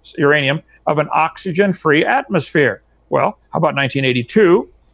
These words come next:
It was suggested from the time of the earliest dated rocks, Earth had an oxygen atmosphere. Whoa, nineteen ninety-two.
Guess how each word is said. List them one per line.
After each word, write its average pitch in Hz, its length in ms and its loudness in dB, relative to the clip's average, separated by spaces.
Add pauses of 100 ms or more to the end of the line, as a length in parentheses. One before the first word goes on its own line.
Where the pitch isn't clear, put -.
(140)
It 170 40 0
was 151 140 2
suggested 180 460 0
from 175 140 -2
the 151 60 0
time 185 300 0
of 156 60 2
the 139 100 0
earliest 196 400 2
dated 147 300 0
rocks, 196 420 0 (300)
Earth 190 180 -2
had 170 160 0
an 160 160 -4
oxygen 175 640 -2
atmosphere. 160 800 0
Whoa, 226 340 0 (360)
nineteen 160 300 -2
ninety-two. 226 600 0